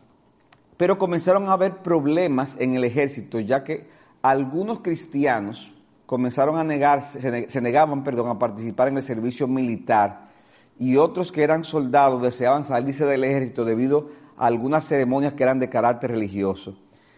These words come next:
Es así como Galerio convence a Dio-, a Diocleciano para que primero expulse a todos los cristianos de las le-, de la, de las legiones, pero no conforme con eso, Galerio,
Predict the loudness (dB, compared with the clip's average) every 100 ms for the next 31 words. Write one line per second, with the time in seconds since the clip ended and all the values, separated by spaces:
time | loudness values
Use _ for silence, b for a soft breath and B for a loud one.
0 | b _ -4 -2 -2 0 0 4 4 4
1 | 2 2 2 0 -2 -4 B B B -4
2 | -2 0 0 2 0 0 -2 -10 -6 -2
3 | 2 2 2 -2 -4 -4 0 2 2 -2
4 | -8 B B B B 0 2 2 2 -2
5 | -2 -6 -2 0 0 -2 -8 -20 _ _
6 | -6 -6 -4 0 2 0 -2 2 2 0
7 | -6 -2 2 2 2 -6 -12 -20 _ -6
8 | -2 2 0 0 -2 -2 0 0 4 4
9 | 4 4 0 -2 -4 -2 0 -2 -2 -2
10 | -2 -6 B B B B B _ 4 4
11 | 4 2 0 -2 0 -2 -2 -2 0 -2
12 | -2 -6 -10 -10 4 4 6 2 2 -4